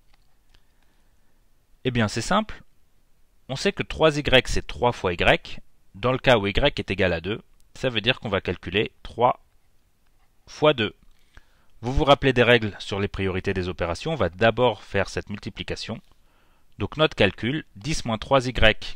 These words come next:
quand y est égal à deux, ça devient dix moins trois fois deux, c'est-à-dire dix moins six, qui est égal à quatre. On va continuer sur un autre exemple. Cette fois, supposons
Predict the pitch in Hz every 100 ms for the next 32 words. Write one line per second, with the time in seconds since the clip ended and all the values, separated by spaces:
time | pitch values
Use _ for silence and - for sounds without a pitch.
0 | - - 90 117 120 - - 95 92 87
1 | 85 117 _ _ - - - 113 113 98
2 | 95 139 - 107 92 78 - 139 175 -
3 | 92 92 - _ _ _ _ _ _ _
4 | - 131 110 90 76 113 - 90 80 -
5 | 131 - - - - _ _ _ - 165
6 | 156 98 123 151 - 98 - - - -
7 | _ - _ _ - - - _ _ _
8 | 117 156 135 - 131 170 147 113 117 -
9 | 92 85 - - - - - _ _ _
10 | _ _ _ _ _ _ _ _ _ -
11 | - 101 - 147 151 165 - - - 107
12 | 113 135 139